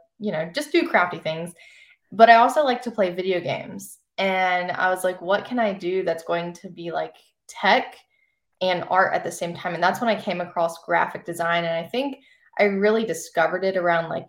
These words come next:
maybe the seventh or eighth grade. And I got, like,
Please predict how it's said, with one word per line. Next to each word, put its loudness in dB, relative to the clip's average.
maybe -6
the -6
seventh -2
or -6
eighth -8
grade. 0
And -2
I 2
got, 4
like, -2